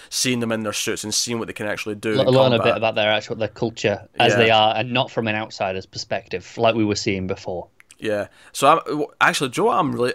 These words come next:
Speaker 1: obviously I'm excited for, uh, Holden and the crew to go, go to Io and, you know, the search for their daughter. It's a, re-, again, it's a noble cause. You're kinda rooting for them. You want her to be saved.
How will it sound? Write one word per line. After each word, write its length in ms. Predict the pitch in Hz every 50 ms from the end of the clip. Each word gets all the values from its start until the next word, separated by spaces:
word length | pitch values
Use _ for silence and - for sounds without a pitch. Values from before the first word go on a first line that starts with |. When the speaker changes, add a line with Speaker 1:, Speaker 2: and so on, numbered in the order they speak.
| -
Speaker 1:
obviously 320 | - 190 202 214 - - 165
I'm 80 | 135
excited 320 | 117 - - 131 123 120 113
for, 240 | - 117 110 104 101
uh, 440 | 104 104 101 101 101 101 95 - -
Holden 300 | - - 123 120 120 120 113
and 100 | 107 104
the 60 | 98
crew 200 | - - 113 104
to 160 | 76 101 101
go, 180 | - - 113 -
go 180 | - - 113 104
to 160 | - - 104
Io 340 | 107 110 110 110 110 110 110
and, 100 | 104 104
you 80 | 104 101
know, 60 | 101
the 40 | 101
search 240 | - - 107 95 -
for 60 | -
their 80 | 98 101
daughter. 380 | 98 - 123 127 123 113 123 117
It's 100 | 107 -
a, 60 | 110
re-, 140 | 107 104 117
again, 380 | 107 - 110 - - 127 117 107
it's 80 | 95 110
a 40 |
noble 280 | 117 123 135 135 120 120
cause. 320 | - - - 107 107 107
You're 80 | 104 107
kinda 180 | - 123 120 113
rooting 240 | 110 113 - 104
for 220 | 107 - 107 104 107
them. 140 | 110 104 104
You 100 | 107 107
want 120 | 110 104
her 60 | 98
to 80 | 101 104
be 80 | 117
saved. 400 | 107 - - 101 98 98 92 -